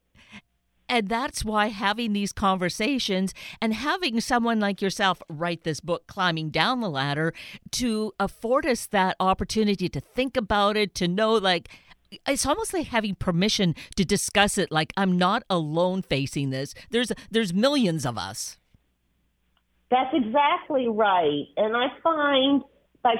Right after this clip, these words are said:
Speaker 2: sharing our vulnerabilities, especially as women, we like to process. And by discussing, it normalizes the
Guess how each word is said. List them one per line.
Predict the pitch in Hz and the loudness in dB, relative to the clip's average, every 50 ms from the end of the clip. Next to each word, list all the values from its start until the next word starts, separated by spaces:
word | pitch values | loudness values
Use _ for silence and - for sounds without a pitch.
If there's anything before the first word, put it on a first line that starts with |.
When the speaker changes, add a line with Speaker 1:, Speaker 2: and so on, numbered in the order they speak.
| - - | -2 -2
Speaker 2:
sharing | 330 269 269 285 285 285 254 | 0 2 2 2 2 4 4
our | 233 226 220 | 4 4 4
vulnerabilities, | 220 214 214 220 220 214 208 196 180 165 165 165 - 170 175 180 190 180 151 - - 107 113 110 110 117 - - | 2 2 2 2 2 2 2 2 2 2 2 2 0 0 2 2 2 2 2 2 2 0 0 0 -2 -4 -6 -8
especially | 170 - - - 247 254 254 - - 254 233 220 196 | -8 -6 -2 0 0 0 0 0 0 2 2 2 2
as | 185 180 - 147 151 | 0 -2 -4 -6 -4
women, | 185 190 196 185 170 160 143 127 127 123 131 143 160 | 0 0 0 2 2 2 2 2 0 -2 -4 -4 -2
we | 190 214 220 | -2 0 2
like | 262 277 285 311 - - - - | 2 2 2 0 -2 -6 -10 -16
to | 214 | -18
process. | - - - - 226 220 233 - - - - 165 139 - - - _ _ _ _ _ _ _ _ _ _ _ _ _ _ - | -18 -6 -2 0 2 2 0 0 -2 -4 -2 -2 -2 -2 -4 -8 _ _ _ _ _ _ _ _ _ _ _ _ _ _ 2
And | 240 240 220 | 2 4 4
by | - - | 2 2
discussing, | 254 233 - 269 - - - - 254 254 330 392 381 - - 254 240 240 240 262 269 - | 2 0 -2 -4 -4 -8 -4 -2 0 2 2 0 -2 -2 2 4 4 4 4 4 2 0
it | - 233 233 226 | 0 -2 0 2
normalizes | 226 233 233 240 254 247 240 196 175 170 151 143 - - - - 156 143 131 - | 2 2 4 2 2 0 0 0 0 0 0 0 0 -2 -4 -6 -8 -10 -12 -10
the | - 143 | -12 -12